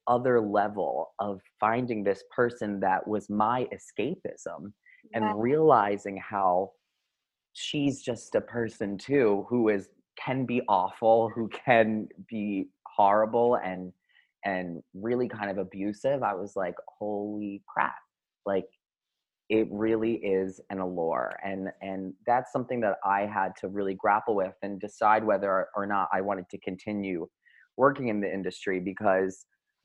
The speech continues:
Speaker 1: um, some of the stuff I experienced while working with her was not only, uh, you know, hard, it was, like, very mentally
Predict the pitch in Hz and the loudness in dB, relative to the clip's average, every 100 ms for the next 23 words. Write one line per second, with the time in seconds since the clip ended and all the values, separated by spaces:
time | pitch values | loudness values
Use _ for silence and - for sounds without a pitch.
0 | - 104 98 95 98 104 - _ _ _ | 0 6 6 4 0 -8 -12 _ _ _
1 | _ - 117 139 151 151 143 120 120 104 | _ -20 -2 0 2 -2 0 0 0 -2
2 | - 127 117 110 - 98 95 113 - 107 | -4 -4 -2 -6 0 0 2 0 -2 -6
3 | 101 101 98 95 - 104 107 - 113 110 | -6 -4 -4 -4 -4 -2 -2 -2 -4 -4
4 | 107 98 95 95 _ _ _ _ _ 98 | -4 -6 -8 -12 _ _ _ _ _ 2
5 | 95 87 85 - _ _ _ _ _ _ | 2 2 -2 -6 _ _ _ _ _ _
6 | 120 104 87 - 104 101 104 135 160 - | -2 0 -2 0 4 4 6 4 0 -2
7 | 120 117 110 - 107 92 92 - _ _ | -2 -2 -6 -4 -2 -2 -4 -10 _ _
8 | _ 107 - 117 113 113 117 113 110 107 | _ -20 -2 0 2 0 -4 -4 -4 -6
9 | - _ _ 107 107 104 104 - 107 101 | -10 _ _ -8 -6 -4 -6 -6 -4 -4
10 | 95 | -6